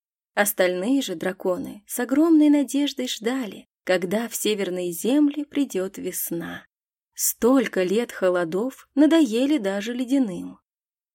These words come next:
Лидия не представляла, как она может быть весной, да и дар у нее слабенький. Но все оказалось очень просто.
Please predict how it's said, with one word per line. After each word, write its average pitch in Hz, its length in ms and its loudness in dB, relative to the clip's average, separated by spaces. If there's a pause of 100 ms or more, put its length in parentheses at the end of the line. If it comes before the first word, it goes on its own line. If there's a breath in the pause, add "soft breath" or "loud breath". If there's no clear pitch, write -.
Лидия 269 460 6
не 262 140 4
представляла, 254 960 -6 (100)
как - 320 0
она 202 380 -2
может 269 420 0
быть 233 220 -8
весной, 208 680 -6 (240)
да 220 140 4
и 220 120 4
дар 220 280 -2
у 240 80 -6
нее 226 260 -8
слабенький. 196 880 -6 (600)
Но 214 220 -4
все 320 500 -2
оказалось 247 760 -4
очень 196 420 -4
просто. - 680 -8